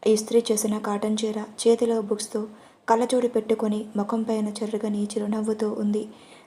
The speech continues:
"నమస్తే మేడం" అని అంది జానకి మర్యాదపూర్వకంగా. "నమస్తే, నువ్వు జానకి కదా, మా శారదమ్మ గారి కోడలివి. నేను మీ పెళ్ళికి కూడా వచ్చాను. మీ అత్తగారు నా ఫ్రెండ్" అని అంది ఆమె.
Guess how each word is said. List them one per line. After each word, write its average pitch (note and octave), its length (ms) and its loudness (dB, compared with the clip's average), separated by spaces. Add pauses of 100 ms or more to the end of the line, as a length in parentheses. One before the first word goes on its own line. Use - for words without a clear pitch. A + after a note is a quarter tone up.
"నమస్తే A#3 360 2
మేడం" A3+ 360 0
అని A3 180 -2
అంది G#3+ 220 2
జానకి G#3 480 -4 (120)
మర్యాదపూర్వకంగా. G#3 1120 -2 (520)
"నమస్తే, A3 400 0 (140)
నువ్వు G#3+ 160 6
జానకి A3 440 2
కదా, G#3+ 320 -2 (160)
మా A3+ 80 0
శారదమ్మ A3 520 0
గారి A3 240 -2
కోడలివి. G#3+ 520 -2 (480)
నేను A3 220 6
మీ A3 180 4
పెళ్ళికి G#3+ 380 0
కూడా B3 280 0
వచ్చాను. A3+ 500 -4 (440)
మీ A3 140 4
అత్తగారు G#3+ 440 -2
నా A3+ 220 0
ఫ్రెండ్" G#3 400 -2
అని A3 240 -2
అంది G#3 320 0
ఆమె. G#3 320 -2